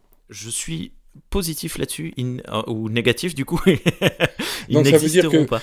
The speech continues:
Speaker 2: ça veut dire que, selon toi, c'est, euh, le petit César sera né de gens qui n'est-, qui n'ont pas eu, euh, d'existence avant mille neuf cent soixante-treize.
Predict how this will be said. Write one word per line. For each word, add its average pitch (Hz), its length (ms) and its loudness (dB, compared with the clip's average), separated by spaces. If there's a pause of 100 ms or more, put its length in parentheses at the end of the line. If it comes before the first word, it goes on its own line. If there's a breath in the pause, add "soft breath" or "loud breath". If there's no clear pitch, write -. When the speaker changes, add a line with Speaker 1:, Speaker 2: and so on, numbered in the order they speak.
Speaker 2:
ça 156 140 6
veut 156 100 2
dire 175 140 2
que, 170 100 -2
selon 170 300 0
toi, 240 400 -4
c'est, - 200 -12
euh, 123 500 0
le 117 160 -2
petit 131 280 -4
César 143 420 -4 (400)
sera 123 380 0
né 165 340 0
de 131 160 0
gens 170 200 0
qui 160 140 -6
n'est-, 131 420 0
qui 131 140 -6
n'ont 127 160 0
pas 156 140 2
eu, 202 440 -6
euh, 127 200 -2
d'existence 131 720 -4
avant 131 300 2
mille 170 140 -4
neuf 156 160 -4
cent 170 120 -6
soixante-treize. 147 640 -10